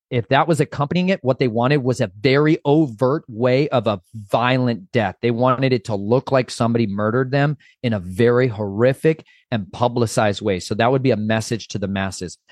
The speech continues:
Otherwise, if they wanted it, it, it completely invisible, they wanted you to make that person disappear. So that's where you're deploying something like where you're,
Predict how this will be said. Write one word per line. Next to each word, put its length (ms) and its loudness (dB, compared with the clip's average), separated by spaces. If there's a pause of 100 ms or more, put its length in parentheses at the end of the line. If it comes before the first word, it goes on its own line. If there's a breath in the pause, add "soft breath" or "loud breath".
(280 loud breath)
Otherwise, 480 2
if 120 -6
they 100 -2
wanted 380 0
it, 160 -2 (500)
it, 260 0
it 220 -2
completely 680 -2
invisible, 580 0 (200 soft breath)
they 100 2
wanted 300 2
you 80 2
to 60 0
make 320 0
that 200 0
person 340 -2
disappear. 760 -2 (280 loud breath)
So 140 0
that's 400 0
where 180 4
you're 200 0
deploying 440 -2
something 380 -4
like 200 -4
where 100 -2
you're, 180 -4